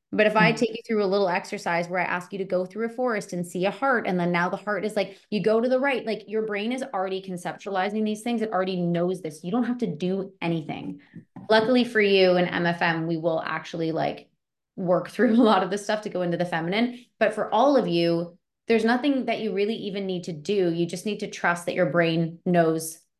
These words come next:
Speaker 1: how to get there and it knows how to interpret what just happened. Um, and so that's why I wanted to do this type of subconscious reprogramming with you guys, because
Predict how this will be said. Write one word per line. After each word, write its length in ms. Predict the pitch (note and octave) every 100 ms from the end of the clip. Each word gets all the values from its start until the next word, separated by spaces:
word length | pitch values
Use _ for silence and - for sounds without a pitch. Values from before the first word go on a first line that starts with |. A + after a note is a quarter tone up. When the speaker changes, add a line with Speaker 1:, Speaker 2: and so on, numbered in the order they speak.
| _
Speaker 1:
how 140 | - F3+
to 60 |
get 220 | E3+ E3
there 320 | D#3+ - - -
and 80 | F#3
it 140 | E3+
knows 180 | E3+ F3
how 140 | F#3
to 140 | F3 E3
interpret 680 | E3 F#3 E3 E3 D#3+ - _ -
what 280 | F3 E3 D#3+
just 180 | D#3
happened. 520 | - D3 - - - - _ _ _ _ _ G3
Um, 580 | F#3 F3 E3+ D#3+ E3 E3 _ _ _ _ _ -
and 200 | A3+ A3
so 600 | A3+ G3+ F#3+ F#3 - -
that's 240 | G#3 G#3
why 120 | B3 A#3
I 40 |
wanted 300 | A3 G3 G3
to 100 | G3
do 260 | F3 F3 D3+
this 280 | F3+ F3
type 260 | - F3 E3+
of 80 | D#3
subconscious 460 | F3+ - E3 D#3+
reprogramming 580 | D3+ D#3 F3 D#3+ D#3 D#3
with 160 | D#3+ D#3+
you 60 |
guys, 280 | D3+ D3 E3+
because 340 | F3 G3 E3+